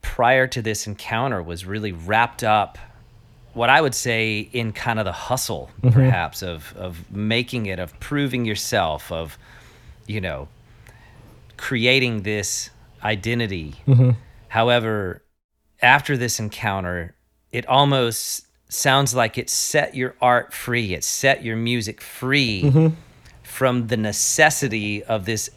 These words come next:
Speaker 1: existential weight that our art cannot carry. And
Speaker 2: Mm-hmm.
Speaker 1: I keep thinking of how beautiful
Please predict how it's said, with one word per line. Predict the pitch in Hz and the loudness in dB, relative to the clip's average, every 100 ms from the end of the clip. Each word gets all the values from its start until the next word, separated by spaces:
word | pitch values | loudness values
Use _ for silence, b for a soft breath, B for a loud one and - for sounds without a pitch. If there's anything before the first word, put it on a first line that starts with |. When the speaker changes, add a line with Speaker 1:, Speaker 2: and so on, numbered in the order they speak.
| - | 2
Speaker 1:
existential | 127 107 113 - 131 113 110 95 | 2 2 -6 -4 -4 -4 -4 -6
weight | 90 104 92 - - | -4 -2 -2 -6 -8
that | 98 | -4
our | 95 90 - | -2 -2 0
art | 117 113 104 - - - b b b | 4 6 4 -4 -14 -18 b b b
cannot | - 147 143 101 - | -2 0 0 -2 -6
carry. | - 104 92 73 67 | -6 -2 -2 -6 -10
And | 104 95 92 90 - | -8 -6 -6 -8 -2
Speaker 2:
Mm-hmm. | 127 131 | 0 2
Speaker 1:
I | 131 | 0
keep | - - 165 - | -2 -4 -4 -4
thinking | - 151 147 135 117 | -4 -2 -2 -4 -2
of | 101 | -4
how | 90 104 - 139 147 143 131 113 - _ _ - 104 | -6 -10 -2 4 6 6 4 -2 -12 _ _ -14 -8
beautiful | 120 127 139 - 135 117 110 | -2 0 0 0 -2 -2 -6